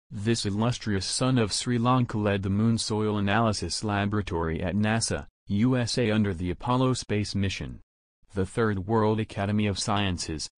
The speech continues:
Italy elected him as its vice president and appointed him chairman of the International Network of Science Centers in Developing Countries and the president of the Third World Foundation of North America.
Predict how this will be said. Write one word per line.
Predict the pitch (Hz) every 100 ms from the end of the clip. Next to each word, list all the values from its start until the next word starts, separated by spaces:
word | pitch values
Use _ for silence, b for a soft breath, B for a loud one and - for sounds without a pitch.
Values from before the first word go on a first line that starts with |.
| -
Italy | - 113 117
elected | 98 95 101 139 117
him | 113
as | 101 95
its | 92 -
vice | - 101 98
president | - 113 104 90 78 76 -
and | 104 98
appointed | 98 - 117 110 98
him | 98 98
chairman | - 123 123 117
of | 95
the | 98 104
International | 127 127 110 107 104 110 98
Network | 101 117 110 80 76
of | 80
Science | - 107 95 92 87
Centers | - 104 95 82 82
in | 92
Developing | 82 78 107 107 127 113
Countries | - 113 107 98 87
and | 92 98
the | 98
president | - 120 117 117 104
of | 107
the | 92
Third | 90 107 104 92
World | 98 107 107
Foundation | 92 98 95 104 107 - 82
of | 80
North | 92 107 95 80
America. | 92 95 107 107 90 -